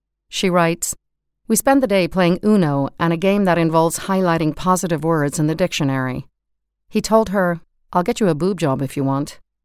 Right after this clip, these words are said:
Ah, the romance." She said no thanks and started eyeing the exit. Fox is great in these pages, funny and outraged, and all over the place with indecision as she wrestles with the conflict of being simultaneously sucked in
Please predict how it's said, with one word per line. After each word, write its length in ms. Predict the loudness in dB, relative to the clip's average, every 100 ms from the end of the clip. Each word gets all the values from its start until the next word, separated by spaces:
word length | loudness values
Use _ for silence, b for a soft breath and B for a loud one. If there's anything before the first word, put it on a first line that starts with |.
| _ _
Ah, 540 | -2 2 2 0 -2 -8 -6
the 100 | -4
romance." 800 | -2 -2 0 -2 -4 -6 -6 -8 _ _ _ _ _ _ _
She 140 | -4
said 200 | 0 0
no 180 | 2 0
thanks 460 | 0 -2 -2 -4 -4
and 180 | -2 -4
started 380 | -2 -2 -4 -4
eyeing 280 | -2 0 0
the 120 | -2
exit. 480 | -4 -6 -8 -10 -14 -20 _ _ _ _ _ _ _ _ _ _ _ _ _ _ _ _
Fox 360 | -2 0 0 -2
is 120 | -4 -4
great 340 | 0 0 2
in 100 | 0
these 160 | -2 -2
pages, 580 | -4 -4 -4 -8 -8 -14 -18
funny 640 | -4 0 2 2 -2 -4
and 260 | -6 -6 -4
outraged, 720 | -2 -2 0 -2 -2 -4 -8 -16 _ _
and 140 | -4 0
all 240 | 4 4 4
over 240 | 2 2 0
the 120 | -4
place 340 | -4 -4 -4
with 100 | -6
indecision 520 | -4 -4 -4 -4 -2 -2
as 100 | -2
she 140 | -4
wrestles 500 | 0 0 0 -2 -6
with 80 | -8
the 60 | -8
conflict 640 | -2 0 0 -2 -6 -6
of 100 | -6
being 260 | -2 0 0
simultaneously 920 | 0 -2 -2 -2 0 2 0 -2 -4
sucked 420 | -2 -2 -2 -4
in 300 | -4 -2 -2